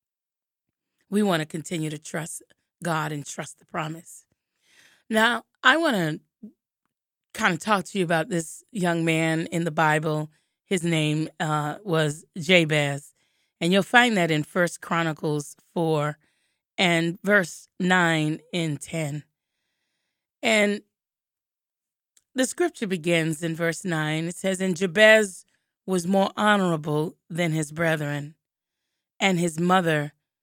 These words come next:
called his name Jabez, saying, 'Because I bared him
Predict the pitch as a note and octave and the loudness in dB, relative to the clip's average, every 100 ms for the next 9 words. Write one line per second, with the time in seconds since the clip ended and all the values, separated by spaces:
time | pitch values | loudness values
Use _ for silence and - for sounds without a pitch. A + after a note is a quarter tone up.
0 | _ _ - - G3+ F#3+ E3 D#3 D#3+ D#3 | _ _ -12 2 4 4 0 -2 0 0
1 | D3+ D3 E3+ D#3 F3+ E3+ D3+ C#3+ - _ | 0 -2 -2 0 2 2 -2 -8 -18 _
2 | _ - - B3 A#3 F3 D#3 D3+ - _ | _ -8 0 2 4 2 0 -4 -10 _
3 | _ _ _ _ - F3+ F#3 F#3 E3+ D3 | _ _ _ _ -10 -4 0 2 2 0
4 | F3+ F3+ F3 D3+ D#3 D3 C#3+ | 0 4 2 2 -2 -2 -4